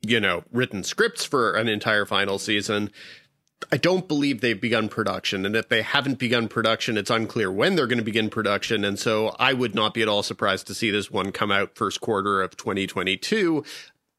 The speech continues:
Obviously, I would love to see it whenever they think they're ready to show it to us. So, yeah, tha-, and that's a, you know, it's a huge show for A M C because A M C has been able to extend that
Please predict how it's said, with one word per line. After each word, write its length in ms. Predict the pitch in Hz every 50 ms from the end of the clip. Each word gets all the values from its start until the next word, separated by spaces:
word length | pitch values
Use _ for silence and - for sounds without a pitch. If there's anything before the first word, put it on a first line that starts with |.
| _ _ -
Obviously, 680 | 113 113 107 98 95 - - 98 95 95 95 92 92 _ _ _ _ _ _ _ -
I 120 | - 101 104
would 140 | 87 92 90
love 200 | 87 90 87 -
to 80 | - 90
see 180 | - - 95
it 160 | 92 90 - _ _ _ -
whenever 440 | 107 107 101 98 98 98 104 101
they 180 | 92 90 98 92
think 260 | - - 95 85 -
they're 140 | - 87 90
ready 260 | 92 95 92 90 87
to 100 | - -
show 240 | - - 160 170 147
it 100 | 110 -
to 160 | - 92 -
us. 160 | - 95 87
So, 360 | - - - 113 104 104 104 104
yeah, 280 | 113 135 135 113 101
tha-, 140 | 101 123 127
and 180 | 147 160 175 185
that's 220 | 175 165 - -
a, 200 | 170 151 147 131 - - - - - - - - - _ _ _ _ _ _ -
you 80 | 120 123
know, 140 | 120 135
it's 140 | 180 - -
a 20 | 165
huge 440 | - 180 185 180 165 139 - - _ _ -
show 260 | - - - 160 175 165
for 180 | - 170 151
A 120 | 139 139 135
M 120 | 139 127
C 240 | 123 - 196 208 196
because 320 | 165 156 135 156 135 120
A 120 | 139 131 131
M 120 | 131 131
C 220 | 127 - 143 135 120
has 160 | 135 127 -
been 160 | - 131 120
able 260 | 120 127 120 127 123 117
to 400 | - - - 127 120 117 113 -
extend 920 | 110 110 - - - - - - - 143 135 135 135 135 131 127 120 123 - - - - - _ _ _ _ _ _ _ _ _ _ _ _ -
that 420 | 113 98 127 123 120 120 - -